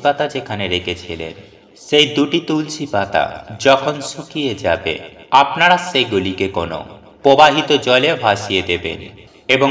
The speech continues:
পুনরায় আবার এই উপায় বা ক্রিয়াটি করার চেষ্টা করবেন বা অবলম্বন করবেন। বন্ধুরা, আমি আপনাদেরকে হান্ড্রেড পার্সেন্ট গ্যারেন্টি দিয়ে বলছি, আপনারা এই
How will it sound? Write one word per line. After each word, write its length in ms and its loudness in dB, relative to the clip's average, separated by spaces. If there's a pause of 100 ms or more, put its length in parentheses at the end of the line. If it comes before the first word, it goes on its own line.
(140)
পুনরায় 500 2 (140)
আবার 300 4 (480)
এই 80 4 (160)
উপায় 320 4
বা 80 4 (100)
ক্রিয়াটি 340 0 (100)
করার 240 2 (120)
চেষ্টা 280 -4 (100)
করবেন 380 -8 (440)
বা 140 8 (300)
অবলম্বন 560 0 (140)
করবেন। 360 -6 (360)
বন্ধুরা, 320 6 (220)
আমি 140 4 (240)
আপনাদেরকে 460 0 (120)
হান্ড্রেড 380 0
পার্সেন্ট 340 0 (100)
গ্যারেন্টি 440 0
দিয়ে 220 -2
বলছি, 360 -6 (500)
আপনারা 460 6 (400)
এই 80 6